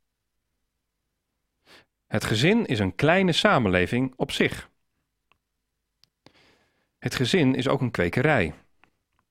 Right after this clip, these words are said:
De kinderen zijn jonge plantjes die licht, warmte en voeding nodig hebben. Ze moeten ook jong gebogen en geleid worden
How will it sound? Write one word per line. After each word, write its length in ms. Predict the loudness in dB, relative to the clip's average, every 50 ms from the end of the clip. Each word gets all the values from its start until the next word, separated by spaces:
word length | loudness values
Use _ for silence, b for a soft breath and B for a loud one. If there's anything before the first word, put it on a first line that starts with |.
| _ _ _ _ _ _ _ _ _ _ _ _ _ _ B B B B B B
De 100 | -10 -4
kinderen 580 | 0 0 2 2 4 2 2 2 0 -4 -4
zijn 160 | -2 -2 0
jonge 240 | 2 2 2 2 0
plantjes 640 | 0 2 0 2 2 0 -2 -2 -4 -4 -6 -8 -14 _ _ _ _
die 160 | -6 -2 0
licht, 440 | 2 0 0 0 -4 -10 -14 -20 _ _ _ _ _ _ _ _ _ _
warmte 580 | 0 2 2 2 2 0 0 -2 -2 -2 -6 _ _ _ _ _
en 160 | -4 -4 -2
voeding 320 | 0 0 2 2 2 0
nodig 280 | 0 -2 -2 -2 -4 -6
hebben. 340 | -6 -6 -6 -6 -8 -10 -16 _ _ _ _ _ _ _ _ _ _ b b b b b b b b b b b b b b b b b b b b b b _ _ _ _ _ _ _ _ _ _ _ _ _ _ _
Ze 160 | -4 0 2
moeten 220 | 2 2 4 2
ook 140 | 0 0 2
jong 420 | 2 4 4 4 4 0 -2 -2
gebogen 720 | -4 -2 2 4 4 6 4 4 2 -2 -2 -4 -4 -8 _ _ _ _ _ _ _ _ _ _ _ _
en 160 | _ -4 -2 0
geleid 380 | 0 2 4 4 4 2 0
worden 420 | 0 -2 -2 -2 -4 -8 -10 -14